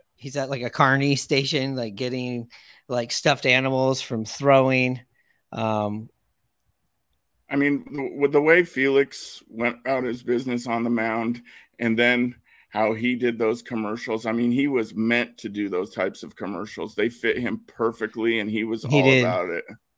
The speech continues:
Speaker 1: And, and again, the alter ego, I like it. Kind of d-, doesn't draw, like, big comparisons or parallels to it, but, like, the Walter thing, it's just kind of more of, like, a meme or a, <laughs> you know, than, than it re-, I know it's a real persona,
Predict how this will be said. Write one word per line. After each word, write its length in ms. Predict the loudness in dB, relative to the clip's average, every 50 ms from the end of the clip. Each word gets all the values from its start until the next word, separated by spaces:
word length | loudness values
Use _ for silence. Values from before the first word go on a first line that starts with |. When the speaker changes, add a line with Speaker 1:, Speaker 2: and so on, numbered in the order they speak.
| _ _ -4
Speaker 1:
And, 180 | -2 -2 -2 -2
and 200 | -2 -2 0 0
again, 260 | 2 2 4 4 4
the 100 | 4 2
alter 360 | 6 6 6 6 6 4 0 0
ego, 380 | 0 0 0 2 4 4 4
I 220 | 4 2 0 0 0
like 260 | 2 2 2 2 0
it. 280 | 0 -2 -2 -2 -6 -10 -20 -20 -20 -8 0
Kind 160 | 2 2 2
of 140 | 2 0 -2
d-, 120 | -6 -14 -20 _ _ -8
doesn't 320 | -4 -2 -2 -2 -2 -4
draw, 220 | 0 4 4 4 4
like, 260 | 4 2 -2 -4 -8 -12 -14 -14 -14 -16 -20 -14 _
big 240 | -6 -4 -4 -6 -6
comparisons 640 | -8 -8 -6 -4 -2 -2 -2 -4 -4 -4 -6 -6 -6
or 60 | -8
parallels 580 | -8 -6 -4 -4 -2 -2 -2 -2 -2 -4 -6 -6
to 180 | -6 -6 -4 -4
it, 80 | -4
but, 140 | -4 -4 -2
like, 220 | -2 -4 -4 -4
the 100 | -4 -4
Walter 500 | -2 0 2 2 2 4 4 2 0 0
thing, 360 | 0 -2 -2 -2 -2 -6 -8 -12 _ _ _ _ _ _ _ _ _
it's 180 | -8 -8 -6 -6
just 180 | -8 -8 -4
kind 180 | -2 -2 -2 -2
of 100 | -2 -4
more 240 | -4 -4 -2 -2 -2
of, 80 | -2
like, 240 | -2 -4 -4 -6 -8 -14 -14 -10
a 80 | -10 -8
meme 420 | -4 -2 0 0 2 0 -2 -2
or 180 | -4 -6 -6 -4
a, 300 | -4 -6 -6 -6 -8 -10 -6 -4 -4
<laughs> 160 | -4 -4 -4 -6
you 200 | -4 0 2 2
know, 120 | 2 2
than, 360 | 2 0 -2 -2 -2 -6 -6
than 200 | -4 -4 -4 -4
it 120 | -4 -8 -10 -12
re-, 160 | -14 -14 -14 -16 _ _ _ _ _ 0
I 120 | 2 4
know 160 | 6 6 6 4
it's 120 | 4 0
a 60 | -2
real 240 | 0 0 0 0 0
persona, 600 | 0 -2 -4 -2 -2 0 0 0 0 0 -2 -2